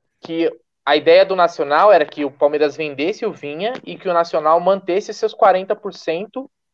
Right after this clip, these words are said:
da mesma forma, ou seja, o Nacional do Uruguai não pegaria nada agora, o Palmeiras venderia sua parte, o Vinha jogaria na Roma,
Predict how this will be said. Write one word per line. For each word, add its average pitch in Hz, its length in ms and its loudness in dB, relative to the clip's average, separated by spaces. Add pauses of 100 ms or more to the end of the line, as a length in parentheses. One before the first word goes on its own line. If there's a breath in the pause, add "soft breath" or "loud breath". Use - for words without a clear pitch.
(440)
da 139 100 2
mesma 151 300 2
forma, 165 320 4
ou 190 80 2
seja, 151 240 -4
o - 20 -4
Nacional 160 520 0
do 156 80 -4
Uruguai 147 340 2
não 139 100 -6
pegaria 156 460 2
nada 151 380 0
agora, 214 440 4 (600)
o - 40 -20
Palmeiras 175 380 2
venderia 160 340 -2
sua 185 140 2
parte, 226 540 2
o 214 80 -6
Vinha 180 260 -4
jogaria 175 380 2
na 196 100 2
Roma, 247 480 2